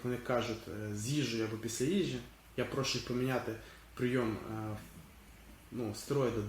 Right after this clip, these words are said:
до їжі, вони починають пити до їжі, і в них все стає окей. Тому ось так.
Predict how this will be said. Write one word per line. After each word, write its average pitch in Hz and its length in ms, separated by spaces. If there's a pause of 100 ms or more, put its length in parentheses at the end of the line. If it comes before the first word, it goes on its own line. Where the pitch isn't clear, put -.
до 170 160
їжі, 139 440
вони 123 120
починають 113 440
пити 117 240
до 113 140
їжі, 185 220
і 120 160
в 127 40
них 151 140
все 139 160
стає 127 300
окей. 110 300 (1500)
Тому 151 180
ось 170 140
так. 110 280